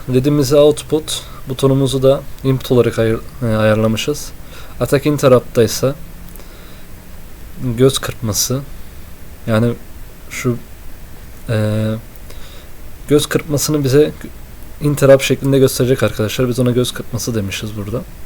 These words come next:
Örneğimiz öyle demiş yani. Burada da işte göz kırpması led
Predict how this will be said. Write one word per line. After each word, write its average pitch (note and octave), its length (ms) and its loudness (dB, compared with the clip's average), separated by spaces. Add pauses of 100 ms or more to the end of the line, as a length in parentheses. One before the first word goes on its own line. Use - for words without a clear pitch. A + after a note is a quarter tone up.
(460)
Örneğimiz G2+ 380 -2
öyle G2 180 -2
demiş G#2 260 -8
yani. - 200 -6 (1700)
Burada D3 200 2
da D#3 60 10
işte D#3 400 4 (180)
göz D3 180 2
kırpması C#3+ 640 0
led D#3 140 6